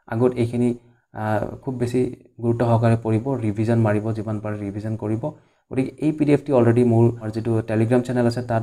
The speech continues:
উপলব্ধ আছে, আপোনালোকে তাৰ পৰা ডাউনলোড কৰি পঢ়িব পাৰিব। চ' মই ভাবোঁ এই ভিডিঅ'টিৰ দ্বাৰা আপোনালোকে লাভান্বিত হ'ব। চ' থেংকছ ফৰ লিছনিং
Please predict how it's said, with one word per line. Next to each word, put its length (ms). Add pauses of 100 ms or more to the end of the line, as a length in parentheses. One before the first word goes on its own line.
উপলব্ধ 440
আছে, 220
আপোনালোকে 360
তাৰ 200
পৰা 200
ডাউনলোড 340
কৰি 140
পঢ়িব 340
পাৰিব। 340 (600)
চ' 20
মই 320
ভাবোঁ 240
এই 180
ভিডিঅ'টিৰ 340
দ্বাৰা 200
আপোনালোকে 320
লাভান্বিত 520
হ'ব। 300 (360)
চ' 100
থেংকছ 280
ফৰ 120
লিছনিং 360